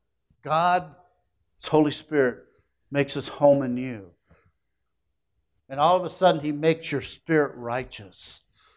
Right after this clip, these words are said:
And it's funny, it's not our spirit man that we wrestle with. It's our soul man. It's our mind. It's our will. It's our emotion. It's our flesh. It's what our flesh wants.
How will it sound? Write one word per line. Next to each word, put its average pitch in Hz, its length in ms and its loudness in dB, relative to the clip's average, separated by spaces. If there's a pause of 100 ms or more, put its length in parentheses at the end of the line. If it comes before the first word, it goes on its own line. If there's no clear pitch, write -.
(800)
And 160 80 -2
it's 226 100 -10
funny, 208 300 2
it's 151 200 -4
not 202 200 2
our 156 120 0
spirit 190 520 -2
man 143 240 0
that 143 160 -2
we 143 80 -4
wrestle 165 420 2
with. 107 220 -8 (440)
It's 151 160 -6
our 185 120 4
soul 226 340 -2
man. 95 300 -12 (1700)
It's 135 160 -10
our 180 80 2
mind. 196 520 2 (880)
It's - 80 -4
our 170 120 2
will. 170 380 0
It's 127 180 -8
our 160 220 2
emotion. 185 560 -2 (280)
It's 160 160 -8
our 196 120 6
flesh. 202 420 0
It's - 160 -6
what 165 140 2
our 185 120 2
flesh 220 460 -2
wants. 120 540 -4